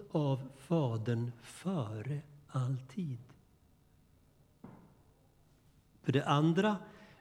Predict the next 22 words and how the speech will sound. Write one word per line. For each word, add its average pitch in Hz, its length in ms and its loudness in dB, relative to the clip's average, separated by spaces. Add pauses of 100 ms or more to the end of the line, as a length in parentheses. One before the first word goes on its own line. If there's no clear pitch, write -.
Guds 165 320 6
sons 151 480 4
födelse 135 800 2 (200)
i 202 440 2
tiden 175 600 2 (1500)
genom 156 640 4
den 160 120 4
helige 147 580 4
Ande 127 460 0 (300)
av 131 320 0
jungfrun 117 680 -4 (580)
Maria. 123 540 -4 (1600)
Vilken 151 440 2
är 147 60 2
den 165 160 0
tredje 170 480 -2
födelsen? 113 640 -6 (1080)
Ja, 220 100 -2
den 135 280 6
läste 196 460 2
vi 220 140 2
om 113 260 -2